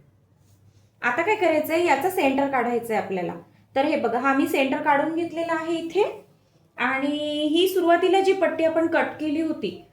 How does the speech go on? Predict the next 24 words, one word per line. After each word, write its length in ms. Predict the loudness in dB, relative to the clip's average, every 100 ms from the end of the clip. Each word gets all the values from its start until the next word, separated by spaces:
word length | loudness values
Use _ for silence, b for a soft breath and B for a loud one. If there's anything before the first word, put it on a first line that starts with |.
| -6
आता 220 | -2 0
याचा 260 | 2 2
वापर 260 | 2 2 2
आपल्याला 300 | 0 0 0
इथे 320 | 0 0 -2
करायचा 420 | 0 0 -2 -4
आहे. 320 | -8 -10 -18 _
तर 80 | 0
याचा 320 | 2 4 2
पण 120 | 2
मी 140 | 2 2
सेंटर 380 | 2 4 4 2
काढून 320 | 2 4 2
घेतलेला 340 | 2 0 0
आहे 120 | 2
या 80 | 2
पट्टीचा. 500 | 0 -2 -4 -4 -4 -4 -10 B B B -2
तर, 200 | 2 2
अ, 520 | 0 0 0 0 -2
काय 220 | 0 0
करायचं 360 | 2 2 0 -2
आहे, 140 | 0
या 180 | 2 2
सेंटरवर, 720 | 0 -2 0 2 2 2 2